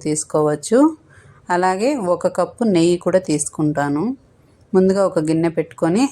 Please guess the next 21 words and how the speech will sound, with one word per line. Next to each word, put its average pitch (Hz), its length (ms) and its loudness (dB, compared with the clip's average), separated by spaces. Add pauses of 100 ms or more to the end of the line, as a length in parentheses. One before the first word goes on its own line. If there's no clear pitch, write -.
అందులోకి 170 420 0
ఒక 156 180 -4
స్ట్రైనర్ 160 420 -2 (120)
పెట్టుకొని, 160 480 -4 (300)
అందులో 170 340 2 (540)
మనం 180 200 0 (120)
తీసుకున్న 196 460 0 (120)
ఒక 185 200 -2
కప్పు 170 300 -2
శనగపిండిని 165 720 0
వేసి 156 320 0 (180)
జల్లించుకోవాలి. 160 920 0 (920)
ఇక్కడ 180 200 -2 (200)
శనగపిండిని 180 680 0 (140)
కంపల్సరీ 180 680 0
జల్లించుకోవాలి, 160 880 0 (160)
ఉండలు 175 300 0 (100)
లేకుండా 165 400 -2 (100)
మెత్తగా 160 440 0 (100)
వస్తుంది. 156 500 0 (720)
ఇలా 185 140 4